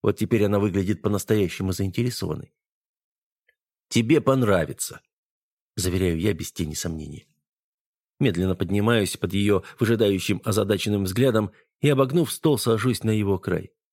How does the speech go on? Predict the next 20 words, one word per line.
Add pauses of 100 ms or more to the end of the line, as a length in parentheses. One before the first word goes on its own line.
(520)
Теперь
мы
настолько
близко,
что
штанины
моих
брюк (160)
соприкасаются
с
острыми
коленками. (440)
Я
чувствую
цитрусовый
запах
ее
шампуня
для
волос